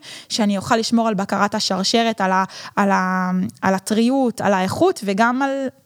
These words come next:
אתה יודע, זה בכלל שליטה, זה שליטה שהכל יוצא ממקום אחד. עם, אה, מחלקת שירות לקוחות שיושבת במקום, ועם צי נהגים, וצי רכבים, וצי שליחים, ו-,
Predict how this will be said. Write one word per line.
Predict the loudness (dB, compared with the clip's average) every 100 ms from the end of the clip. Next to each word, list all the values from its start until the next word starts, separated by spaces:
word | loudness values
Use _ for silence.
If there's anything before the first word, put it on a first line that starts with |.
| _ _ -20 -20 -20 -4
אתה |
יודע, | 0 2
זה | 0
בכלל | 0 2 0
שליטה, | 0 -4 -2 0 0 -2 _ -12
זה | -6
שליטה | -2 0 2 0 0
שהכל | -6 0 0
יוצא | 0 -2
ממקום | -2 -4 -6
אחד. | -4 -6 -8 -14 -20 -20 -20 -4
עם, | 0 2
אה, | 2 0 0
מחלקת | 0 0 -2 0
שירות | -2 -2 -2
לקוחות | -2 0 0
שיושבת | 0 0 0
במקום, | 0 -2 0 0 2 0 -2 -2
ועם | -2 -2 -4 -6 -10 -2 0
צי | 2 2
נהגים, | 2 0 -2 0 0
וצי | 0 -2
רכבים, | -2 0 0 0
וצי | 0 0
שליחים, | -2 -2 0 0
ו-, | -2 -8 -18